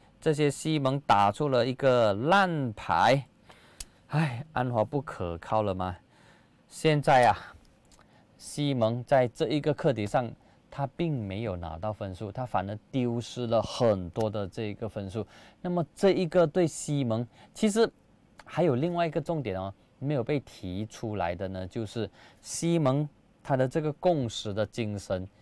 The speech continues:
已经受到冲击了。昨天有十三名国会议员站起来要求布拉巴吉，那么其中有整七到八位呢是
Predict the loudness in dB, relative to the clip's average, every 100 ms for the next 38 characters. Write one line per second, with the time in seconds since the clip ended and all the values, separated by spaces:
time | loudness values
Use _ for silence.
0 | _ -10 -8 -8 -4 -4 -2 -2 -2 -6
1 | -12 -10 -10 -8 -6 -6 -8 _ -20 _
2 | _ _ _ -2 0 2 0 -2 -4 -14
3 | -6 -6 -6 -8 -10 -8 -6 0 2 2
4 | 0 -2 -4 -6 -6 -4 -6 -6 -6 -4
5 | 0 2 2 -2 -6 -4 -4 -4 -12 _
6 | -2 0 0 0 -8 -4 -4 -4 -6 -8
7 | -10 -12 _ -8 -4 -4 -4 -4 -2 -2
8 | -2 -6 -8 -10 -8 -8 -2 -2 -2 0
9 | 0 0 -2 -4 -6 -10